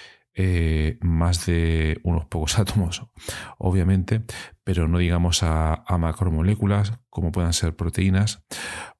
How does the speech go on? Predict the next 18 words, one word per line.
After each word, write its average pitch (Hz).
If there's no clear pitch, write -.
o 92
a 90
estructuras 87
periódicas, 92
como 78
puedan 82
ser 87
cristales, 87
etcétera. -
Al 92
menos 92
en 87
el 82
contexto 85
o 87
en 87
el 82
origen 95